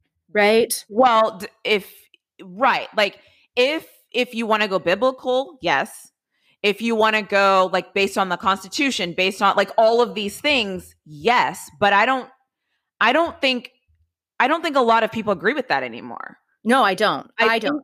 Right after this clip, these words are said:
Speaker 2: things are fundamentally changing through some people. Some people feel like you need to stay oppressed, you need to stay in your lane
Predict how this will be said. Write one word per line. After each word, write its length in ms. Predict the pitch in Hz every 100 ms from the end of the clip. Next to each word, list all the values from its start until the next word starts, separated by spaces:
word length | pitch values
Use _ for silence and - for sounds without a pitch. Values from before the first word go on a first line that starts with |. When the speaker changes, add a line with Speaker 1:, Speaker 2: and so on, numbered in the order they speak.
| -
Speaker 2:
things 220 | 269 240
are 120 | 220
fundamentally 920 | - - 226 226 208 196 196 190 165 151
changing 760 | - 254 226 220 165 139 135 -
through 300 | - 190 170
some 300 | - 170 165
people. 440 | 170 143 117 117
Some 280 | - 233 269
people 640 | 349 262 214 190 170 - - _ - -
feel 160 | 214 190
like 580 | 185 170 165 156 - _ _ -
you 200 | 190 208
need 200 | 208 190
to 80 | 175
stay 340 | - 214 220
oppressed, 600 | 214 220 185 151 147 - -
you 200 | 185 190
need 200 | 190 185
to 80 | 175
stay 360 | - - 208 226
in 80 |
your 160 | 220 190
lane 540 | 156 147 131 147 208